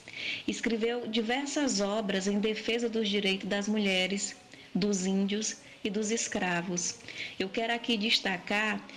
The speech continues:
que em mil oitocentos e trinta e dois, Nísia escreveu Direito das Mulheres, Injustiça dos Homens. Mas eu quero convidá-los pra escutar Ana Carla, que tem um cordel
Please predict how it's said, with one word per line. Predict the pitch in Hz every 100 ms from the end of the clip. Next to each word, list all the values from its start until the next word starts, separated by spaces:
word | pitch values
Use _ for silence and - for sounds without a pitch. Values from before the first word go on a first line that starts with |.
| - -
que | 226
em | 214
mil | 226 302
oitocentos | 330 277 262 - 220 220 214
e | 208
trinta | - 233 233
e | 202
dois, | 190 214 226 196 - - - - -
Nísia | 208 214 254 247 214 202
escreveu | 202 - 196 180 196 214 208 - - - -
Direito | 185 190 202 254 269
das | 247 247
Mulheres, | 240 233 196 185 185 202 - - - -
Injustiça | 220 208 214 208 190 185 196
dos | 202 196
Homens. | 180 170 165 175 196 - - - - - - - - - -
Mas | 233 220 220 240 262 - - - - -
eu | 214
quero | 220 220
convidá-los | 220 240 233 214 202 196 196 208 220 247 - - - -
pra | 214 208 208 220
escutar | 233 - 269 269 214 196
Ana | 202 214 214
Carla, | 214 190 190 196 202 208 - -
que | - 247
tem | 262 247
um | 269
cordel | 269 277 233 190 196 196 208